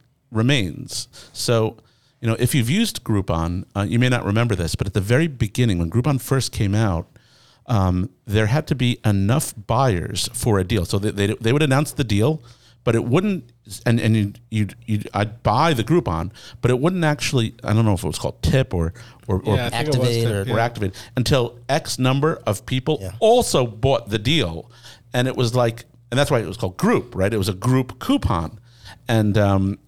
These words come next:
Speaker 1: and it used to be so exciting when you'd see something like David Burke or see something that you really wanted.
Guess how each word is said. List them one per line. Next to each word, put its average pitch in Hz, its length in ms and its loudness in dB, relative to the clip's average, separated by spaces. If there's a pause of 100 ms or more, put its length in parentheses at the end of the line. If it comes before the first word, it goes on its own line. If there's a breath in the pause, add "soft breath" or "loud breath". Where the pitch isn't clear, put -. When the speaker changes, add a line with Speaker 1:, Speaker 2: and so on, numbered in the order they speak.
Speaker 1:
and 117 80 0
it 143 40 0
used 180 180 -2
to - 60 0
be 233 80 2
so 190 200 2
exciting 147 460 2
when 101 140 2
you'd 98 140 -2
see 147 200 0
something 117 300 0
like 92 180 -2
David 95 280 -2
Burke 101 340 0
or 87 100 -4 (200 loud breath)
see - 160 -2
something 123 200 -2
that 113 140 -2
you 98 100 -4
really 127 220 2
wanted. 107 580 0